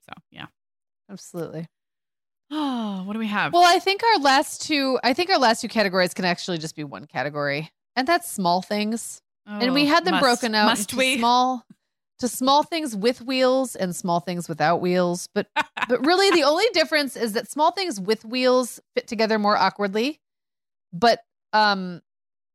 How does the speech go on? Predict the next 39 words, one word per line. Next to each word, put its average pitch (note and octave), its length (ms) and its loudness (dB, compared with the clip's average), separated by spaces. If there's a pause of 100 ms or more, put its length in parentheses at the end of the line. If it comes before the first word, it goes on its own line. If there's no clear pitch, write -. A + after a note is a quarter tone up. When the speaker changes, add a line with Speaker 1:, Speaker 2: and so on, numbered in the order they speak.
(140)
Speaker 2:
you A#3 160 0
can A#3 140 -6
kinda C4+ 320 0
toss - 340 -2
them. B3 160 -6 (120)
They G#3+ 60 -2
tend A#3+ 200 -2
to A#3+ 40 -4
be A3 80 0
a G3+ 40 2
little F#3+ 120 0
bigger. D#3+ 460 -6 (220)
So - 120 -12
you A3 60 -8
can - 40 -10
toss - 280 0
them B3+ 80 0
in A3 120 0
Speaker 1:
Yeah. G3 80 2
Speaker 2:
a F3+ 60 -2 (320)
thing, D3+ 240 -2
right? F3 340 0 (480)
Small D4+ 280 2
things D#4 220 -2
without G#3+ 300 2
wheels, A3+ 320 2
maybe C4 380 0
as C4 140 0
small G3 600 2
as F#3 160 -4
a F3+ 40 -4
pencil E3+ 380 -4
Speaker 1:
Ugh. C#3 80 -4
Speaker 2:
eraser. C3+ 480 -8 (500)
Speaker 1:
Or G3+ 120 -10
Speaker 2:
They're - 180 -8
so F#3 80 -2
Speaker 1:
smaller. C4 120 2
Speaker 2:
small. D#3 320 -4